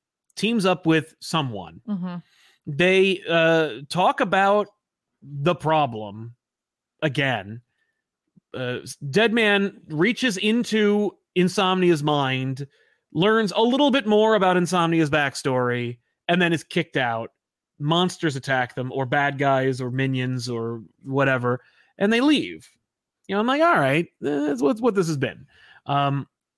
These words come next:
Speaker 1: this one gives you the full kinda, like, backstory about Insomnia. How'd you feel about Insomnia's kind of, like, reveal?
Speaker 2: Um, I, you know, I,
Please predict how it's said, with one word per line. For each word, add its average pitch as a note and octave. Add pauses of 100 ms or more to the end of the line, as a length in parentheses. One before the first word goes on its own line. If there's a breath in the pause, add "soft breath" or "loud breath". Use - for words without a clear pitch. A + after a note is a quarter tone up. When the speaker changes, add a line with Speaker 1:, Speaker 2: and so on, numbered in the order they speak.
(720)
Speaker 1:
this G3
one A3
gives F3
you F3+
the E3
full D#3+
kinda, D#3
like, C3+
backstory C3
about B2+
Insomnia. A3+
How'd F3+
you E3
feel D3+
about C3
Insomnia's A2+
kind A2+
of, G#2
like, G2
reveal? G2 (540 loud breath)
Speaker 2:
Um, E4+
I, C#4
you E4
know, E4
I, C#4+